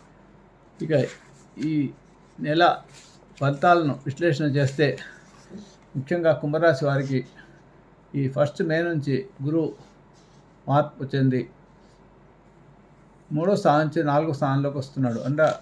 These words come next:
మేషరాశి నుంచి వృషభ రాశిలోకి, అర్ధాష్టమంలోకి వెళ్తున్నాడు. అర్ధాష్టమ గురు దోషం కలగడం. అయితే, గురువు సౌఖ్యస్థానం కాబట్టి కుటుంబంలో అంత శుభఫలితాలే ఉంటాయి.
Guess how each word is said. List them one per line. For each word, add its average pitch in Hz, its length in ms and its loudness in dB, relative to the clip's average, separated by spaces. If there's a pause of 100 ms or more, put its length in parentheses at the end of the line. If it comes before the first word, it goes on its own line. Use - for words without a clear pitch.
(120)
మేషరాశి 160 500 0
నుంచి 151 200 -4
వృషభ 143 260 -2
రాశిలోకి, 127 360 0 (180)
అర్ధాష్టమంలోకి 143 720 -2
వెళ్తున్నాడు. 120 460 -4
అర్ధాష్టమ 160 540 -6
గురు 139 400 -10
దోషం 143 320 -8 (600)
కలగడం. 147 420 2 (500)
అయితే, 143 440 0
గురువు 175 300 0 (560)
సౌఖ్యస్థానం 165 720 0
కాబట్టి 139 560 0 (800)
కుటుంబంలో 180 600 0
అంత 139 320 -2 (520)
శుభఫలితాలే 160 520 2
ఉంటాయి. 131 400 0